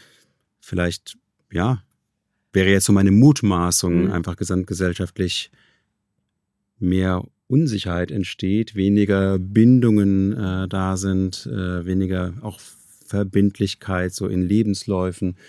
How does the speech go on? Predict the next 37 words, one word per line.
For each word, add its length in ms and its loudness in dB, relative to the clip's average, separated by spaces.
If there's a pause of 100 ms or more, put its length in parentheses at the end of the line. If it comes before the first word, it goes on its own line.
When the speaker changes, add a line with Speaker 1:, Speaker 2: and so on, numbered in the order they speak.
(400)
Speaker 1:
äh, 340 -2
sicherlich 400 -4
auch 100 -6
ein 60 -6
Stück 220 -10
weit 140 -4
dadurch 280 -4
entstehend, 680 -4
äh, 220 -6
unter 380 -2
anderem 220 -6
dadurch 240 -8
entstehend 460 -8
mehr 380 -4
Stress 720 -10
Speaker 2:
Mhm. 140 -2
Speaker 1:
entsteht 560 -6
und, 320 -4 (480)
äh, 560 -4
das 180 -8
ist 220 -8
dann 100 -4
so 120 -4
ein 460 -4
Ventil, 580 0
über 220 -6
den 220 -6
sich 160 -10
dann 260 -6
der 160 -8
Stress 360 -10
vielleicht 340 -10
kundtut, 680 -4
äh, 120 -12
Speaker 2:
Mhm. 220 0
Speaker 1:
denke 320 -6
ich. 200 -10